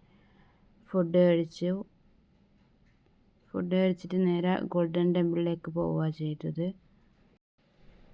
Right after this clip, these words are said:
അടുത്തത് നമ്മള് പോയത് ഗോൾഡൻ ടെമ്പിളിലേക്കാണ്. ഇവിടെ നിന്നും ഫോ-, അധികം ഫോട്ടോസ് മാത്രമേ എടുത്തിട്ടുള്ളൂ, വീഡിയോ ഒന്നും കിട്ടിയിട്ടില്ല. എല്ലാം കണ്ട്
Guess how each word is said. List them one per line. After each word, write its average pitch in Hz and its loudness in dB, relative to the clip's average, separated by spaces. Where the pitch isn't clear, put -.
അടുത്തത് 185 0
നമ്മള് 185 6
പോയത് 170 2
ഗോൾഡൻ 175 0
ടെമ്പിളിലേക്കാണ്. 160 -2
ഇവിടെ 180 0
നിന്നും 190 2
ഫോ-, 196 -4
അധികം 180 0
ഫോട്ടോസ് 185 -4
മാത്രമേ 185 -2
എടുത്തിട്ടുള്ളൂ, 165 -6
വീഡിയോ 165 -8
ഒന്നും 175 -4
കിട്ടിയിട്ടില്ല. 165 -6
എല്ലാം 180 -2
കണ്ട് 180 0